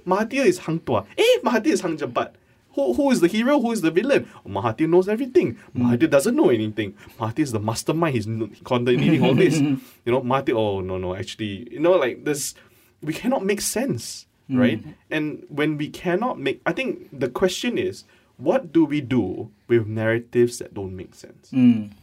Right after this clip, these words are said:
Speaker 1: What do we do, we do, and in the larger context, this is, like, the moment of grief for anyone, right?
Speaker 2: Yeah.
Speaker 1: When some, for example, someone you love dies inexplicably of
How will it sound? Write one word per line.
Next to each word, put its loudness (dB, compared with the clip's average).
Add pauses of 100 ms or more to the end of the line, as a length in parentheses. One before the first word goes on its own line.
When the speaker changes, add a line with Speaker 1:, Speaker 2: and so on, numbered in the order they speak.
Speaker 1:
What 0
do 0
we 0
do, 0
we -2
do, -6 (600)
and -4
in -4
the 0
larger 2
context, -6 (400)
this 0
is, -4
like, -2
the 0
moment 2
of -4
grief -2
for -4
anyone, -4
right? -8
Speaker 2:
Yeah. -6
Speaker 1:
When -4
some, -8
for -8
example, -4
someone -4
you -4
love 0 (320)
dies 0
inexplicably -6 (220)
of -8